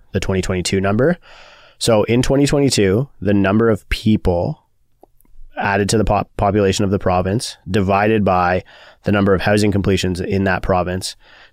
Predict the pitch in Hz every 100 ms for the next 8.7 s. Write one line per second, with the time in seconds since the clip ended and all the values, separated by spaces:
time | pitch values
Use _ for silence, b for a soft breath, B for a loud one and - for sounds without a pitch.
0 | - 113 120 117 113 110 101 95 95 98
1 | 92 90 92 90 95 104 87 95 92 92
2 | 95 92 90 90 87 _ _ _ _ 113
3 | 104 110 101 92 92 92 85 - 95 95
4 | 98 95 90 90 95 92 92 92 92 92
5 | 90 85 92 87 90 87 90 107 - 98
6 | 104 - 95 98 92 - 104 101 104 98
7 | - 92 92 92 92 92 - 92 92 92
8 | 95 95 92 95 92 87